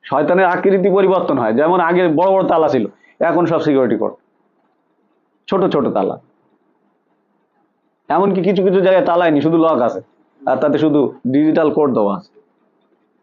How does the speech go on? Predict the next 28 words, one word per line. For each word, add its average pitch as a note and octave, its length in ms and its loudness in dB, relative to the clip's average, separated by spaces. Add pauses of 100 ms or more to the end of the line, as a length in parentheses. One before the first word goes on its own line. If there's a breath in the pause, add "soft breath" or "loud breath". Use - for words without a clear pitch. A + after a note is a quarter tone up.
(380)
তাই C#3 140 0
বলে E3 220 2
কি D#3+ 80 2
তালা D3+ 220 0
চলে D#3+ 220 2
গেছে? F#3 160 2
ওটাও D#3+ 360 2
সেই F#3 140 2
তালা E3+ 220 2
নাম E3 180 0
দিতে D#3+ 200 0
হবে B2 160 0
তোমার। G2+ 200 -8 (2500)
এই - 180 2
কি G3 320 -2 (300)
দেখার D3 420 0
কৌশল D#3 360 0
পরিবর্তন E3 480 0
হয়েছে, E3+ 420 0 (140)
তাদের C#3 260 0
পদ্ধতি D3+ 440 0
চেঞ্জ E3 300 0
হয়েছে, E3 240 0
কিন্তু F3+ 220 0
শয়তান E3 340 2
শয়তানই D#3 340 2
রয়ে A2 180 2
গেছে। F2+ 140 -6